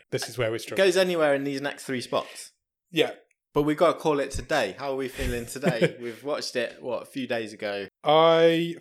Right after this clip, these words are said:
Speaker 1: think this is better than Happy Anniversary.
Speaker 2: I don't think it's a better movie.
Speaker 1: No, nor do I.
Speaker 2: It's not even close.
Speaker 1: <laughs>
Speaker 2: But I kinda want it to be higher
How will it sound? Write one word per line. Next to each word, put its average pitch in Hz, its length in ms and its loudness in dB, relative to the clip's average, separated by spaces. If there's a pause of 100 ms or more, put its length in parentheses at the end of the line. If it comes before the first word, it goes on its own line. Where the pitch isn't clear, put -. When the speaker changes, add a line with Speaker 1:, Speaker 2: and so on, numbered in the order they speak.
(120)
Speaker 1:
think 117 260 -2 (960)
this 117 240 -6
is - 240 -14 (380)
better 117 240 -6
than 110 120 -14
Happy 104 220 -16
Anniversary. 95 460 -20 (140)
Speaker 2:
I 165 140 2
don't 170 220 2
think 156 200 -4
it's 127 160 -4
a 131 40 -4
better 117 240 0
movie. 92 540 -8
Speaker 1:
No, 127 180 0
nor 131 140 -6
do 113 80 -12
I. 92 160 -14 (680)
Speaker 2:
It's 135 140 -4
not 139 120 0
even 113 160 -6
close. 107 460 -4
Speaker 1:
<laughs> - 20 -18
Speaker 2:
But - 380 -2
I 127 60 0
kinda 160 320 0
want 151 160 0
it 127 80 -4
to - 60 -16
be 131 80 -2
higher 117 400 2